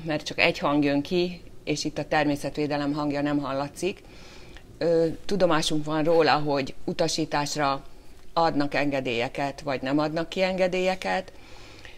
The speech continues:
Utána ez folytatódott azzal, hogy bár a természetvédelmi törvényhez nem mertek hozzányúlni, mert az felháborodást keltett volna akkor még talán jobban,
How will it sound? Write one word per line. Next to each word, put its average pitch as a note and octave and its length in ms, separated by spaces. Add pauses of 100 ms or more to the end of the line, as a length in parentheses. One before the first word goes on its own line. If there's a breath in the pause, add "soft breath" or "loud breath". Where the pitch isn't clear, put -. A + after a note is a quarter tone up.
(220 loud breath)
Utána G#3 420
ez F3+ 140
folytatódott F3 720
azzal, F3+ 280
hogy D#3+ 160
bár D#3 160
a D#3+ 100
természetvédelmi E3+ 800
törvényhez F3 480
nem F3+ 160
mertek D#3+ 320
hozzányúlni, D#3+ 840
mert D3+ 140
az D3+ 160 (120)
felháborodást C#3+ 800
keltett D3 380
volna C#3+ 300
akkor C#3 300
még C#3 260
talán E3 480
jobban, D#3 640